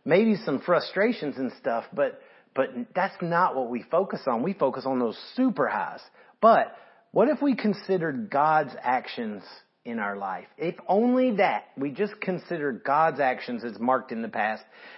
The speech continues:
and the world, his actions in our lives and in the world. And remember those moments, they would never be a fantasy.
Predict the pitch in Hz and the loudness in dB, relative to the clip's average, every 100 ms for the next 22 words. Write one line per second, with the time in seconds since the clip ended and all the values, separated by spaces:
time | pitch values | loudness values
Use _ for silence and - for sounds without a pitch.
0 | - 143 185 214 175 143 123 104 117 160 | -8 0 2 4 4 4 4 2 2 2
1 | 165 156 139 139 185 196 190 185 233 214 | 2 -4 -2 2 6 8 6 4 0 0
2 | 160 131 117 - - _ _ _ _ _ | 0 2 0 -2 -18 _ _ _ _ _
3 | _ _ _ - - - 147 151 151 175 | _ _ _ -20 -20 -6 0 2 4 4
4 | 156 131 110 175 233 190 139 131 139 - | 2 2 4 6 6 4 0 0 0 -4
5 | 170 175 151 135 165 175 170 156 147 156 | -8 -6 -8 -10 -6 -4 -4 -6 -6 -8
6 | 151 151 160 151 - 117 92 | -10 -10 -8 -10 -10 -14 -16